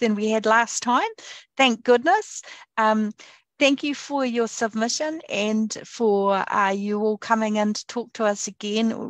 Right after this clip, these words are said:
really appreciate you hanging in there and, um, and making the effort this time. You're our last submitters for the whole bill.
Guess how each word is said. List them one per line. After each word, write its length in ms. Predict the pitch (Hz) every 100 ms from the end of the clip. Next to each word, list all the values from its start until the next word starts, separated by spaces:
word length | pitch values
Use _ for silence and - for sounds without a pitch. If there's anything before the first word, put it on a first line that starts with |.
| 226
really 340 | 254 247 208
appreciate 560 | 190 - 208 - 208 -
you 220 | 202 208 190
hanging 500 | - 233 220 208 214
in 200 | 226 233
there 240 | 247 359 - -
and, 540 | 214 208 208 202 196
um, 320 | 208 202 202 - - - - _ 208
and 120 | 208
making 380 | 202 202 214 196
the 100 | -
effort 280 | 202 - -
this 240 | 185 202 -
time. 220 | 202 180 - -
You're 300 | 226 277 294
our 140 | 240 226
last 380 | 226 233 -
submitters 760 | - 240 214 214 - 220 202 -
for 300 | - 226 214
the 40 |
whole 280 | 196 226 208
bill. 340 | 180 220 254